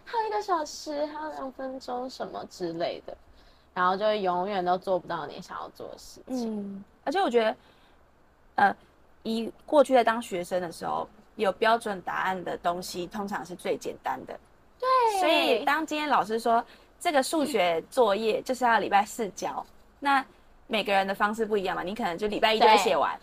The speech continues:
Speaker 1: 对。
Speaker 2: 那我可能
Speaker 1: 脑袋就会简单化。
Speaker 2: 对，对，对，那我可能是礼拜四写完，
Speaker 1: 嗯。
Speaker 2: 那怎么样写完，它就是写完了嘛。
Speaker 1: 就是结果论啊。
Speaker 2: 对，但是我觉得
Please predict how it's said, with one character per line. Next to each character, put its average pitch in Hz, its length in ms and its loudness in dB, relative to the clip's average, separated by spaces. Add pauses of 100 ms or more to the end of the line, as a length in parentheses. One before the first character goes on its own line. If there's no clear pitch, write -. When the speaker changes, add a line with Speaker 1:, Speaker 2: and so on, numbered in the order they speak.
Speaker 1:
对。 269 80 6
Speaker 2:
那 269 60 12
我 240 60 12
可 233 60 10
能 403 60 6
Speaker 1:
脑 370 60 10
袋 320 60 8
就 330 120 8
会 349 120 10
简 180 280 6
单 196 260 2
化。 - 340 4
Speaker 2:
对， 302 100 12
对， 285 120 12
对， 247 100 6
那 381 140 8
我 294 60 10
可 277 100 4
能 202 120 4
是 254 100 2
礼 220 140 -2
拜 240 180 8
四 277 280 2
写 156 240 2
完， 85 180 2
Speaker 1:
嗯。 - 80 -10 (160)
Speaker 2:
那 208 220 6 (360)
怎 220 160 4
么 208 140 4
样 294 180 4
写 208 220 4
完， 180 120 10
它 277 120 0
就 294 80 -2
是 320 60 2
写 208 260 2
完 160 200 6
了 156 100 -4
嘛。 156 140 0
Speaker 1:
就 392 120 2
是 466 160 2
结 247 280 4
果 208 260 2
论 196 300 2
啊。 117 140 -8
Speaker 2:
对， 262 260 6
但 370 140 4
是 370 100 2
我 294 120 6
觉 214 100 2
得 202 280 8